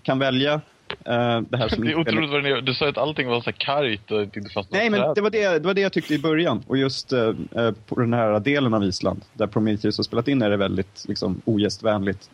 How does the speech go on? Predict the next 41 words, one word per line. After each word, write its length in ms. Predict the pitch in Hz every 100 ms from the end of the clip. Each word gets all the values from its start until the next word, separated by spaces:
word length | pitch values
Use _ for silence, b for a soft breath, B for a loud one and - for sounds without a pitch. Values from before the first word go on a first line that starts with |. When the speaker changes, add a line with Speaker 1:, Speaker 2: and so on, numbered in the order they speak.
| - -
Speaker 1:
Kan, 180 | 123
det 60 | 117
var 80 | 123
dåligt 280 | 123 117 123
väder 260 | 117 101
just 200 | 92 -
också, 280 | 92 - 101
kanske 340 | 101 92 -
spelar 260 | 95 - 101
in. 100 | 92 - B B B
Men 220 | 131 135
samtidigt 540 | 143 135 127 175 170
har 120 | 156 123
vi 100 | 127
också 240 | 151 151
de 160 | 131 127
här, 420 | 104 104 101 95 -
eh, 220 | - 101 98
liksom, 220 | 95 101
Sagan 320 | - 107 107
om 120 | 110
ringen, 560 | 113 104 104 95 95 92 - _ -
eh, 140 | 104
vidderna 480 | 104 139 131 113 92
på 140 | -
andra 200 | 113 139
delar 280 | 135 107 92
av 260 | 92 90 92 - -
ön 200 | 101 95
som 200 | - 98
är 80 | 98
helt, 500 | 110 92 - - - - _ -
helt 160 | 107
sanslöst 680 | - 107 104 - 117 - -
vackra. 320 | 101 - 90 - -
Och 100 | 110
de, 60 |
och 100 | 107
de 160 | 131 135
har 80 | 135
ju 220 | 135 127